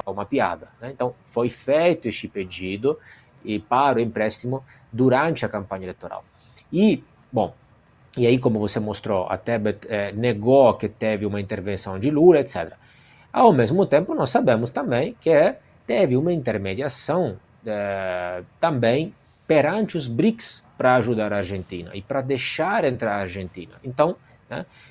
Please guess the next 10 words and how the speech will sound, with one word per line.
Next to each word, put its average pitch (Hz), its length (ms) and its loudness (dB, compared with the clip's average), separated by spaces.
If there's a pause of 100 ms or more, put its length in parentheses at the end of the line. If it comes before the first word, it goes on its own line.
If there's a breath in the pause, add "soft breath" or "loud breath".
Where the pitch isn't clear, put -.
(140)
e 240 140 4
se 165 280 0
isso 123 220 -4
for 98 220 -6
comprovado, 135 680 -2
é 143 300 -2
forte, 185 460 -4
é 160 60 -6
muito 170 580 2
grave. - 360 -14